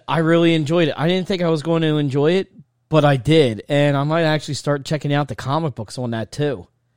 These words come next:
I remember, um, I told you a pla-, about that place down in, uh, Philly, uh, uh, Garden of Earthly Delights. Yo, they had a Rick and Morty comic book, a hundred and fifty dollars. It, it, there was,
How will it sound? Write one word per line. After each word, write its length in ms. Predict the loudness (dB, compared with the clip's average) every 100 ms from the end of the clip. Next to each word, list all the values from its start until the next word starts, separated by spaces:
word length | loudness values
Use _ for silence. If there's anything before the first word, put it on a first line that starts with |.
| _ _ _
I 80 | 0
remember, 680 | 2 2 0 0 2 4 4
um, 160 | 2 -4 _ _ _ _ _ -14 -10
I 60 |
told 280 | 0 2 4
you 120 | 2
a 20 |
pla-, 180 | 0 -2 0
about 320 | -2 0 -2
that 180 | -2 -2
place 220 | -2 0
down 200 | 0 0
in, 220 | 0 -2
uh, 180 | -2 -4
Philly, 480 | -2 0 0 0 -6 _ _ _ _ _
uh, 440 | -2 0 0 -2 -6 _
uh, 220 | -8 -6
Garden 400 | -2 2 4 2
of 120 | 0 2
Earthly 380 | 0 0 -2
Delights. 480 | 0 0 2 0 -2
Yo, 320 | -2 -2 -4 _ _ _ _
they 120 | -4 0
had 160 | 2
a 80 | 2
Rick 240 | 2 -2
and 80 | -2
Morty 580 | -2 2 2 2 0 -2 -6
comic 500 | -2 2 2 0 -4
book, 400 | -8 -8 -14 -20 _ _ _ _ _ -6
a 80 | -4
hundred 400 | 0 2 2 0
and 140 | -2
fifty 300 | 0 0 0
dollars. 800 | 2 4 6 4 2 0 -6 -12 _
It, 400 | -4 0 0 0
it, 240 | -6 -10 -2
there 160 | 0
was, 300 | 2 0 -4